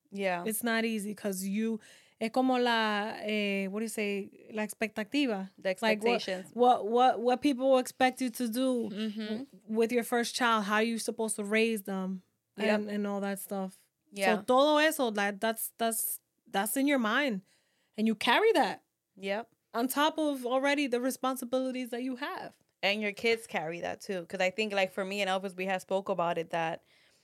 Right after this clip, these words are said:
Speaker 1: I think we were so focused on making sure that Ellie was so, such a good, good child, right?
Speaker 2: Mm-hmm.
Speaker 1: Did everything right, right? That Ellie wasn't a perfect example.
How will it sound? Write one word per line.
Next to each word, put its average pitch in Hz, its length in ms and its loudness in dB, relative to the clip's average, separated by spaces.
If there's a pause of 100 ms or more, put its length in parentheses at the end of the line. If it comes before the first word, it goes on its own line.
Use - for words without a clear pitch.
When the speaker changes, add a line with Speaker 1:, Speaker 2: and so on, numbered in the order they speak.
(260)
Speaker 1:
I 202 120 6
think 226 160 -2
we 247 60 -2
were 262 120 4
so 233 240 0
focused 214 420 0
on 196 120 -2
making 190 240 -2
sure 202 220 0
that 190 200 2
Ellie 190 240 2
was 185 260 2
so, 196 520 0
such 302 340 0
a 277 40 -2
good, 226 200 -2 (160)
good 220 220 2
child, 185 440 4
right? 196 300 2 (160)
Speaker 2:
Mm-hmm. 240 280 -2
Speaker 1:
Did 254 140 6
everything 233 460 0
right, 196 300 0
right? 214 360 4 (300)
That 208 240 6
Ellie 240 300 4
wasn't 233 520 2 (120)
a 214 160 6
perfect 285 300 4
example. 196 540 2